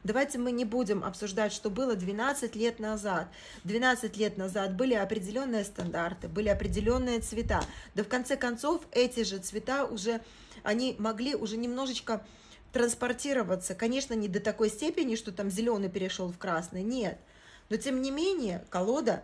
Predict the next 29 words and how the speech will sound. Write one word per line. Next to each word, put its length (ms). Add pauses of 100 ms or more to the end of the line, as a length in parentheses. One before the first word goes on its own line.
сохранила 920
свою 600
самобытность, 800 (480)
свою 240
историю. 640 (960)
Мы 140
видим 260
те 140
же 140
самые 400
картинки, 760
мы 320
видим 340
те 200
же 100
са-, 220
ту 180
же 120
самую 460 (280)
шикарную 580
золотую, 480
э, 220
э, 320
любимую 480
рубашку. 600 (800)
Да, 240
здесь 240
она 200
была 340